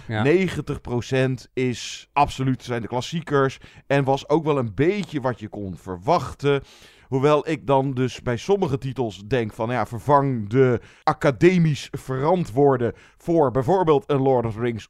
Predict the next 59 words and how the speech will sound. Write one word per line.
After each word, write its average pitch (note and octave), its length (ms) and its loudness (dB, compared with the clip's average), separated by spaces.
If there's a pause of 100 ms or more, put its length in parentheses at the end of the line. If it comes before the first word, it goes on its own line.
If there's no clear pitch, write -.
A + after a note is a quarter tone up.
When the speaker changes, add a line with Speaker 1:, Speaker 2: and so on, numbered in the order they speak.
(120)
Speaker 2:
of B3 180 0
een E3 120 -6
Indiana A#2 400 -2
Jones. E3 480 -2
Doe G3+ 220 -2
eens - 140 -6
gek, - 400 -4
gooi - 140 2
Speaker 1:
Maar F3 100 6
Speaker 2:
het C3+ 100 0
erin, D#3+ 260 0
Speaker 1:
maar E3 140 4
Speaker 2:
weet F3+ 120 6
Speaker 1:
dat, - 0 -
Speaker 2:
je. E3+ 60 -4 (100)
Speaker 1:
dat, D#3 80 -4
dat F3 180 2
doe E3+ 100 4
je D3+ 120 4
als C#3+ 180 -4
je D3 100 -8
de C#3 60 0
hele C#3 200 0
honderd, C3 280 -2 (540)
de, C3+ 120 -4
de B2+ 120 -4
lijst C3 420 0
van C3 140 -2
honderd D3 320 0
ontwerpt. D3 400 4
Speaker 2:
Ja. G3+ 200 6
Speaker 1:
Maar D#3 120 2
zo E3+ 140 4
wordt D3 200 2
de C#3 60 2
lijst C#3+ 220 2
niet B2+ 160 0
gemaakt. C3 340 -2
Speaker 2:
Nee, C#3 340 2
dat, D3 320 -2
dat B2+ 140 -6
heeft G#2+ 200 -2
daarmee G2 340 0
te G2+ 120 -10
maken. A2 480 -4
En A#2+ 260 -4
ja, B2 200 0
die A#2+ 100 -4
inclusiviteit, A#2 960 -4
eh, A2+ 440 -2
in D3 120 0
hoeverre D3+ 340 2
het - 100 -6
ook C3+ 180 2
een B2 60 -2
beetje B2 240 -2
een A#2 80 -2
momentum B2+ 560 -2
is. B2 280 -4